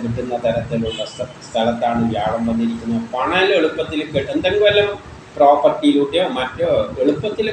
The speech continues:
പണമെല്ലാം കിട്ടാൻ സാധിക്കുന്ന തരത്തിലുള്ള ഒരു സമൂഹത്തിൽ അംഗീകാരം കിട്ടുന്ന തരത്തിലുള്ള ഒരു ഭാവത്തിലേക്കാണ് വ്യാഴം വന്നിരിക്കുന്നത്.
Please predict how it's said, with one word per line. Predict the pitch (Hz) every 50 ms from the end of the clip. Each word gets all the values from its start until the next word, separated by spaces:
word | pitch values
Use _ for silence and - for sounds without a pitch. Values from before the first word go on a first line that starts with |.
| - -
പണമെല്ലാം | 160 131 135 139 151 170 175 180 170 156
കിട്ടാൻ | 151 151 156 151 139 123 -
സാധിക്കുന്ന | 127 120 127 147 151 - - 147 143 143 131 135
തരത്തിലുള്ള | 123 123 - - 127 123 120 120 117 117 120 127 - - - - - - - - - - - - - - - - - - - - - - - - - - - - - - - -
ഒരു | 185 190 175 180
സമൂഹത്തിൽ | 147 147 160 180 175 185 185 185 170 156 131
അംഗീകാരം | 127 143 151 165 170 170 165 165 170 165 165 165 165 160 156
കിട്ടുന്ന | 151 143 160 151 143 139 131 120
തരത്തിലുള്ള | 123 117 117 113 113 123 117 113 113 113 - - 139
ഒരു | - - 113 113
ഭാവത്തിലേക്കാണ് | 107 107 110 110 - - - 123 120 113 110 113 123 113 113 139 175 - 113
വ്യാഴം | 113 107 101 101 104 104 101 -
വന്നിരിക്കുന്നത്. | 98 95 98 104 104 101 - - 117 110 117 117 107 117